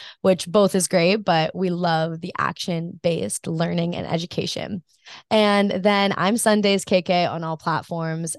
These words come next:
Kayla Rose. My name is spelled K E L A. I'm sure you'll see on this, but, um, yeah, you can find me Sundays K K, like, when you're, when you're in the sun and you're really tired, but you're happy, like, that kind of energy.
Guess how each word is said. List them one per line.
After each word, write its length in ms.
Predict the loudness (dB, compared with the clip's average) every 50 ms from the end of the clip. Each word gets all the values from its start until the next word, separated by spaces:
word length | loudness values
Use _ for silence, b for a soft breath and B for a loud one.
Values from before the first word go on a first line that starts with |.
| -12 _ _
Kayla 280 | 0 4 4 4 4
Rose. 480 | 4 4 4 4 4 2 0 -2 -4 -8 -10
My 220 | -4 -2 0 0
name 160 | 0 0 0
is 80 | -2 -2
spelled 300 | 0 0 0 0 0 -4
K 340 | -8 -4 -2 0 0 -2 -4
E 220 | -6 -10 -8 -8 -6
L 220 | -2 -2 -2 -2 -2 -2
A. 420 | -4 -2 -2 -2 0 0 -2 -2 b b b b b _
I'm 140 | -12 -10 -10
sure 160 | -8 -6 -4
you'll 120 | -4 -4 -4
see 220 | -6 -4 -2 -2
on 160 | -2 -2 -2
this, 220 | -2 -4 -4 -6 -4
but, 260 | -4 -4 -4 -4 -6 B B B B B B _
um, 360 | 0 0 0 -2 -6 -10 -14 -16 _
yeah, 180 | -2 2 2 2
you 100 | 2 0
can 120 | -2 -2
find 240 | -2 0 0 0 0
me 120 | -2 -2 -2
Sundays 580 | 0 0 0 0 2 2 2 2 2 0 -4
K 240 | -6 -4 -2 -2 -2
K, 240 | -2 -2 -2 -2 0
like, 240 | -2 -4 -4 -6 -8
when 180 | -10 -8 -8
you're, 300 | -8 -6 -4 -2 -2 -2 -4 -6 -12 _ _ _ _ _ _ _ -20 _ _ _
when 120 | -4 -2
you're 160 | -2 -2 -2
in 100 | -4 -4
the 60 | -6 -6
sun 560 | -6 -4 -2 0 0 0 0 0 0 0 -2
and 120 | -4 -4
you're 120 | -4 -6 -6
really 240 | -4 -4 -6 -6
tired, 480 | -6 -6 -2 -2 0 0 0 -4 -4 -4
but 120 | -4 -4
you're 120 | -2 -2 -2
happy, 600 | -2 -2 -4 -4 -6 -6 -4 -2 0 0 -2 -2 B B B B B
like, 180 | 0 0 0 2
that 220 | 0 0 0 -2 0
kind 220 | 0 0 0 0
of 80 | -2 -4
energy. 580 | -2 -2 -2 -2 -2 -2 0 0 0 0 -2